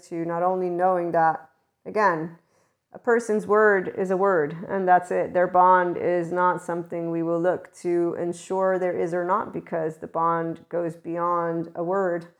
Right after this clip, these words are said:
It is revealed in time what you will choose to invest in,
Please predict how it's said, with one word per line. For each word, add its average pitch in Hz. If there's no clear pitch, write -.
It -
is 185
revealed 202
in 185
time 180
what 180
you 175
will 170
choose 185
to -
invest 165
in, 160